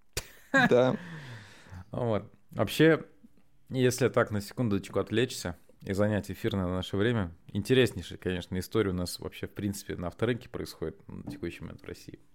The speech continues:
Speaker 1: Моя машина, она же, в принципе, сильно отличается от, э, гражданской версии, скажем так, ну, по крайней мере, внешней.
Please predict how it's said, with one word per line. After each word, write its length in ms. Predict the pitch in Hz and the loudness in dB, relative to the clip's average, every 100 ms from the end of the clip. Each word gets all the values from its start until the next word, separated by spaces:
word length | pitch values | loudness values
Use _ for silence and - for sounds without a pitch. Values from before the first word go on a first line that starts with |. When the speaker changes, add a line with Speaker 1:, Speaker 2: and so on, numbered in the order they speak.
| - | -8
Speaker 1:
Моя 220 | 104 113 | -2 0
машина, 360 | 110 - 123 107 | 0 0 2 2
она 120 | 107 | 2
же, 80 | 107 | -2
в 40 | |
принципе, 500 | - 170 160 - 90 - - - - - - | 0 -2 -2 -2 -2 -4 -20 -20 -20 -20 -16
сильно 340 | - 143 113 | -2 2 2
отличается 600 | 90 104 98 117 87 - | 2 0 2 4 2 0
от, 180 | 87 - - - - - - - _ _ - - _ - - - | -4 -4 -20 -20 -20 -20 -20 -20 _ _ -20 -20 _ -20 -14 -2
э, 260 | 104 95 90 | 4 4 4
гражданской 600 | 92 98 101 85 - 98 | 2 4 2 2 -2 0
версии, 300 | 92 - 85 | 0 -2 -8
скажем 340 | - 90 85 | -4 -4 -2
так, 220 | 87 82 | -6 -4
ну, 140 | 113 98 | -6 -6
по 140 | 87 | -6
крайней 320 | - 92 87 | -4 -2 0
мере, 220 | 82 85 | -2 -4
внешней. 480 | 85 87 87 - - | -4 -6 -8 -14 -20